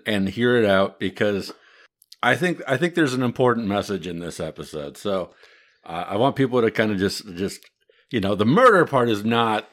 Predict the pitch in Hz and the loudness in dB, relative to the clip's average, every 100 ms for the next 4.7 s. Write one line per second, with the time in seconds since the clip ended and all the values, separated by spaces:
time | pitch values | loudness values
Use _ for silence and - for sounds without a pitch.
0 | _ - 110 110 104 - 98 110 95 92 | _ -6 -2 0 0 -2 -2 0 0 0
1 | 98 90 87 85 78 80 78 78 76 69 | 0 0 -2 -4 -4 -4 -6 -8 -6 -8
2 | - 101 107 165 160 147 127 - 120 110 | -6 -2 0 0 0 0 0 0 -2 -2
3 | 98 _ _ _ _ - 196 170 135 - | -4 _ _ _ _ -12 -4 -2 -2 -4
4 | 123 110 113 98 101 90 | -6 -6 -4 -4 -2 -4